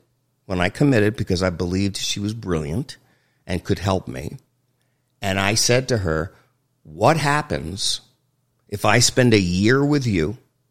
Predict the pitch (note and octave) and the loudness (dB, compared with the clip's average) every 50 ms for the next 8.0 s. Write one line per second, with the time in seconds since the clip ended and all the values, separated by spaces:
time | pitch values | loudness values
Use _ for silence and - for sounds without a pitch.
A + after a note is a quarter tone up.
0 | _ _ - F#2 F2+ D#2+ D2+ - _ _ _ _ G2 F#2+ F#2+ A#2 A#2+ - A#2+ A2+ | _ _ -2 0 0 0 -2 -6 _ _ _ _ -4 2 2 2 2 4 2 4
1 | G#2+ F#2+ G2+ G2 F2+ F2+ F#2 D#2 D#2+ F2 D#2+ D2+ D2 D2+ E2+ G#2 - - - _ | 4 4 2 0 2 0 0 0 0 0 0 0 -2 -4 -6 -8 -10 -12 -14 _
2 | _ _ _ _ _ _ _ _ _ _ _ _ _ _ _ _ _ _ _ A#2 | _ _ _ _ _ _ _ _ _ _ _ _ _ _ _ _ _ _ _ 2
3 | A2+ A2 A2 A2 G#2 - - A#2 A#2+ C3 C3+ C3+ B2 A2+ A2 - - B2 A#2+ A#2+ | 4 6 6 4 4 4 6 6 6 6 4 4 4 4 2 4 4 6 4 6
4 | A#2 A2 G2 F#2 F#2 F#2 F2 A2 A2 - - G#2 F#2+ G2+ G#2+ A2+ A2+ - F2+ G2+ | 6 4 4 4 2 2 2 2 2 2 2 0 2 2 2 2 0 -4 0 0
5 | G#2+ F#2+ G2 F#2 G2 G#2 G2+ G2+ F2+ G2 G2+ G2+ G#2+ A2+ B2+ C3+ - - _ _ | 2 2 2 2 4 2 2 2 2 2 2 2 2 2 0 0 -4 -8 _ _
6 | _ _ _ G2+ F#2 F#2+ G2+ G#2 G#2+ - - G#2+ G2 - - G#2+ F#2+ F2 D2+ - | _ _ _ -2 -2 0 2 2 0 2 0 -2 -2 0 0 0 2 0 -2 -4
7 | - - - - - - A#2 A2 - G#2+ F#2 F#2+ F#2 F2+ F2+ E2 F2+ D2+ D2 | -4 -10 -10 -8 0 0 0 2 2 -2 0 0 0 0 0 -2 -2 -4 -6